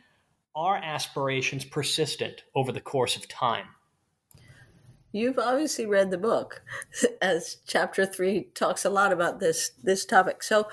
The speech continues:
Speaker 2: hope is kind of the, the overarching framing concept, right? It's a belief in your future and that you can make your future better. Aspirations are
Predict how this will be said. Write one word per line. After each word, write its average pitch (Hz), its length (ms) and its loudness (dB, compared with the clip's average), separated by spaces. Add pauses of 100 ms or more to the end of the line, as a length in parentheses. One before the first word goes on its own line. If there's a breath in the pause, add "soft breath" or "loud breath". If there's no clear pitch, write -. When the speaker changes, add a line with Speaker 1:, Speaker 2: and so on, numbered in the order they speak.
(240 loud breath)
Speaker 2:
hope 392 280 2
is 320 220 0
kind 254 200 2
of 214 120 -4
the, 190 400 2
the 208 240 -2
overarching 185 840 2
framing 175 840 2 (280 loud breath)
concept, - 600 2
right? 160 320 0 (340)
It's 185 220 0
a - 100 0
belief 190 460 2
in 185 100 -2
your 170 140 4
future 143 440 0
and 175 220 2
that 110 80 0
you 180 100 2
can 180 160 0
make 170 180 0
your - 100 2
future 175 380 0
better. 156 380 0 (540 loud breath)
Aspirations 285 1000 2 (220)
are 185 380 2